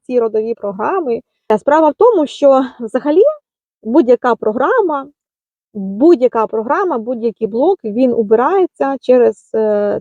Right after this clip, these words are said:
те, коли ви заходите в стан дуже сильного розслаблення, коли ви між сном і між цим, да, бодрствуванням. От саме тоді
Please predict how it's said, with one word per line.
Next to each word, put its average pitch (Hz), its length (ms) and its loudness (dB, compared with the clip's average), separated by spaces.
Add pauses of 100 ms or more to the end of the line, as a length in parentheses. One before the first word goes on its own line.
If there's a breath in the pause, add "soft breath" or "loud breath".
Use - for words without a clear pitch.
те, 339 260 0
коли 233 320 4
ви 247 320 0 (300)
заходите 233 800 -2 (140)
в - 40 -20
стан 294 380 -4 (180)
дуже 220 260 0
сильного 247 400 0
розслаблення, 214 680 -2 (300)
коли 247 260 2
ви 220 340 4
між 220 300 -4
сном 339 260 -4 (360)
і 208 100 -2
між 247 380 -2 (160)
цим, 220 200 0
да, 220 240 -4
бодрствуванням. 196 920 -2 (600)
От 240 140 2
саме 294 280 2
тоді 285 320 0